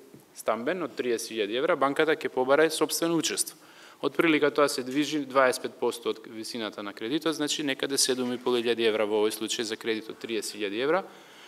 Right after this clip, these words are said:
Е, тие седум и пол илјади евра ги дава владата. Ако е поголем кредит од педесет илјади евра, тоа се дванаесет и пол илјади евра учество, исто ги даваме сто процентно, значи, дванаесет и пол илјади евра.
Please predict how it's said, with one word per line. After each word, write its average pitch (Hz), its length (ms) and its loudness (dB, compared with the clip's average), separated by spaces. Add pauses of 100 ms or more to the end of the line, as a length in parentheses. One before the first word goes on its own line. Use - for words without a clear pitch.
(120)
Е, 131 100 6
тие 196 260 10
седум 165 300 6
и 147 80 6
пол 139 160 8
илјади 127 320 6
евра 156 200 8
ги 135 120 2
дава 131 360 6 (420)
владата. 107 520 6 (160)
Ако 143 220 10
е 147 80 12
поголем 165 420 10
кредит 131 320 6
од - 140 -4
педесет 160 420 6
илјади 170 320 6
евра, 190 260 6
тоа 135 300 6
се 180 260 4
дванаесет 139 640 6
и 120 40 -6
пол 120 180 0
илјади 113 260 0
евра 104 160 -2
учество, 165 520 -2 (120)
исто 165 360 2 (440)
ги 123 100 -4
даваме 127 380 8
сто - 220 6
процентно, 123 520 0
значи, 120 280 -6
дванаесет 110 440 -2
и 113 40 -8
пол 113 160 -4
илјади 110 320 -2
евра. 98 240 -4